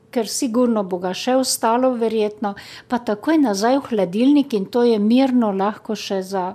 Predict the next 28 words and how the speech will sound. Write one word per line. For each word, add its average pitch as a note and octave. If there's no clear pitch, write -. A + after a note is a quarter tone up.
en G3+
obrok F#3
ali F3
pa F3+
naslednjič G#3+
za G#3
popoldne, G#3
za G3+
tiste, G#3
ki G3
kasneje F#3
pridejo, D#3
na D#3+
primer. D#3+
Tako A3+
da G#3
tudi B3+
to B3
lahko A#3
naredi F3+
brez G3
skrbi. A#3+
Ni C#4
pa C4
zdaj B3
to, A#3+
da G#3
je G3+